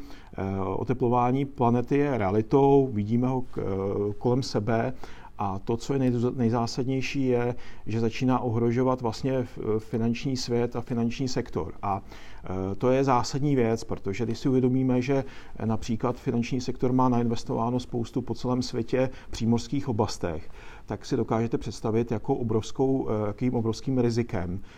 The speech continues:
je změna klimatu a nepřipravenost vlastně naší společností na tuto změnu klimatu, eh, jak, jaká to může být, jakoby,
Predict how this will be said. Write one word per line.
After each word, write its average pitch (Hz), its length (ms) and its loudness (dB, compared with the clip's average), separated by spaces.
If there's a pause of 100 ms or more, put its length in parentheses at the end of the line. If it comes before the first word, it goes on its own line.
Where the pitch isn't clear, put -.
(120)
je 107 80 0
změna 117 300 2
klimatu 113 500 0
a 113 60 -2
nepřipravenost 120 880 2
vlastně 101 280 -8
naší 107 220 -6
společností - 580 -8
na 120 100 -2
tuto 117 260 -2
změnu 117 260 2
klimatu, 120 520 0 (360)
eh, 98 100 0
jak, 104 160 -4
jaká 113 380 -2
to 120 140 -2
může 117 220 2
být, 117 240 0
jakoby, 123 440 2